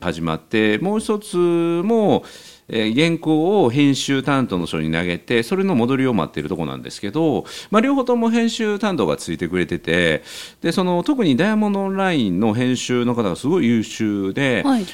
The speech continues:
Speaker 1: もう記事をね、的確に文字の読みやすさとか、そういうものも変換してくれて、読み直してみても、あ、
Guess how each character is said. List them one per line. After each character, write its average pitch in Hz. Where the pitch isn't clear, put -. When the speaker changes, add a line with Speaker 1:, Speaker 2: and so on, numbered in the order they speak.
Speaker 1:
も 160
う 156
記 208
事 165
を 92
ね、 85
的 202
確 180
に 160
文 151
字 87
の 160
読 101
み 98
や 95
す -
さ 98
と 76
か、 85
そ 143
う 139
い -
う -
も 131
の 165
も 110
変 101
換 95
し -
て 95
く 95
れ 73
て、 104
読 156
み 165
直 160
し -
て 170
み 165
て 143
も、 117
あ、 117